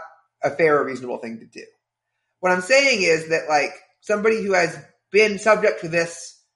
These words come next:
modification process generally will be asking the wrong questions, right? They will be asking about whether or not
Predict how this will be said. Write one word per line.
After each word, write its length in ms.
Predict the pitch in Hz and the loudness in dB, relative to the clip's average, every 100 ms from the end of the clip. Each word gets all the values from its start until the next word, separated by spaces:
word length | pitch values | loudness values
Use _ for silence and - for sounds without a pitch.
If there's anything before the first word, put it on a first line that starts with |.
| _ _ _ _ _ _ | _ _ _ _ _ _
modification 640 | 170 190 175 185 175 151 | 2 2 2 -2 -2 -6
process 840 | 143 156 156 135 - - - - _ _ _ _ _ _ _ _ _ _ _ _ _ _ | 0 0 2 -2 -6 -10 -20 -20 _ _ _ _ _ _ _ _ _ _ _ _ _ _
generally 520 | 170 196 156 117 - - _ _ _ _ _ _ _ _ _ _ | -2 0 0 -6 -12 -20 _ _ _ _ _ _ _ _ _ _
will 200 | 170 208 | -4 -2
be 140 | 208 214 | -2 0
asking 440 | 233 254 247 208 | 2 2 -2 -4
the 80 | 196 | -2
wrong 320 | 160 160 147 | 0 -2 -2
questions, 680 | 147 - - - _ - _ _ 123 | -8 -10 -12 -20 _ -20 _ _ -8
right? 220 | 135 147 | -6 -4
They 80 | 156 | -2
will 120 | 165 | -2
be 140 | 170 160 | -2 0
asking 640 | 180 214 214 190 175 165 _ _ _ _ | 0 0 -4 -10 -12 -16 _ _ _ _
about 380 | 160 165 180 156 | 0 4 4 4
whether 300 | 185 190 185 | 0 0 0
or 60 | 175 | 0
not 320 | 170 170 | 0 2